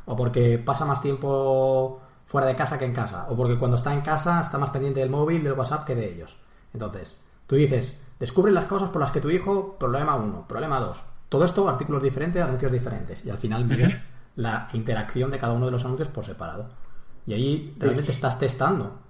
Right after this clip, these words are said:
Speaker 1: que, cuál es el problema más doloroso de, de esa gente.
Speaker 2: ¿Sabes lo que haría yo también para ir un paso más allá?
Speaker 1: ¿Qué?
Speaker 2: El,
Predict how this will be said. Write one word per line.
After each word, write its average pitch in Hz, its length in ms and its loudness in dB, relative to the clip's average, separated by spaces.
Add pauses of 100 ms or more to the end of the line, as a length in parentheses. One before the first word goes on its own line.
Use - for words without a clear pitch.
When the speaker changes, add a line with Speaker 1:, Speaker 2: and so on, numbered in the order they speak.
(120)
Speaker 1:
que, 107 600 -4
cuál 117 140 0
es 120 140 0
el 107 760 -2
problema 139 720 2
más 120 260 0
doloroso 120 580 2 (120)
de, 101 280 -10
de 104 60 -6
esa 104 160 -8
gente. 85 360 -12 (380)
Speaker 2:
¿Sabes 139 300 10
lo 160 80 10
que 175 60 12
haría 156 180 12
yo 147 80 10
también 147 460 6
para 131 160 8
ir 139 80 8
un 139 80 6
paso 143 180 6
más 139 120 6
allá? - 500 6 (460)
Speaker 1:
¿Qué? 110 260 0
Speaker 2:
El, 127 520 8